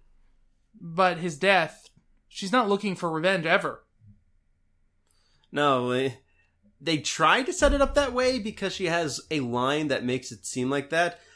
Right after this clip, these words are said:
Speaker 2: Uh, "No one told me that Johnny had to die." Walks on,
Speaker 1: Oh, yeah.
Speaker 2: never brought up again.
Speaker 1: Yeah, well, yeah, and to be fair, she didn't know Johnny before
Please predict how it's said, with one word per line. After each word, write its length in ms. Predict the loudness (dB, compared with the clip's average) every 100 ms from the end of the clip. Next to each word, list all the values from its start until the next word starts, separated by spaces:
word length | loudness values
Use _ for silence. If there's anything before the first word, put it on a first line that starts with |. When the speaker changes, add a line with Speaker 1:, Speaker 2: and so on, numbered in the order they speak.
| -4
Speaker 2:
Uh, 160 | 2 4
"No 160 | 4
one 160 | 4 4
told 200 | 2 2
me 80 | 4
that 160 | 2 2
Johnny 260 | 2 2
had 180 | 2 0
to 40 | -2
die." 460 | -2 -2 -2 -6 -14 _ _ _
Walks 300 | 4 4 4
on, 240 | 4 4
Speaker 1:
Oh, 160 | 4 4
yeah. 120 | 6
Speaker 2:
never 220 | 6 6
brought 200 | 6 6
up 120 | 6 0
again. 300 | -4 -4 -8 _ _ -20 _ 0
Speaker 1:
Yeah, 100 | 6
well, 360 | 6 6 2
yeah, 240 | 2 4 6
and 100 | 6
to 60 |
be 100 | 6
fair, 160 | 6 4
she 160 | 4 0
didn't 220 | 0 2
know 160 | 2
Johnny 240 | 2 0 0
before 600 | -6 -8 -4 -2 -2 -4